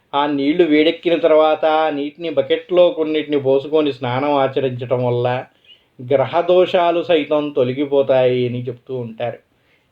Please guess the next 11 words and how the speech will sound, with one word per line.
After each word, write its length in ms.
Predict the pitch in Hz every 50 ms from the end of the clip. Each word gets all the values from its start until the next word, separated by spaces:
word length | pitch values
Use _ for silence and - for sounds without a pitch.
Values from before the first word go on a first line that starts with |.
| _ 117
"ఏమిటయ్యా, 720 | 120 120 120 123 127 147 139 135 143 147 147 151 175 196 - _ _ _ _ _ _ _ -
భోగి 260 | 123 127 127 131 143
మంటలు 300 | 156 156 151 135 160 156
వేసి 240 | 151 151 151 147 170
అక్కడ 200 | 160 - - 151
పెట్టిన 320 | 135 135 131 127 117 151 165
నీళ్లతోటి 560 | 160 151 143 143 147 151 160 160 170 151 143
స్నానం 480 | 139 - 147 131 135 143 147 147 143
చేయాలా, 400 | 139 143 143 143 139 139 139 143
ఇదేమిటి?" 680 | 139 131 123 123 123 135 139 139 143 135 127 139 135 139
అనుకుంటున్నారేమో. 920 | 135 131 127 123 131 135 135 123 135 139 143 139 139 135 135 131 120 117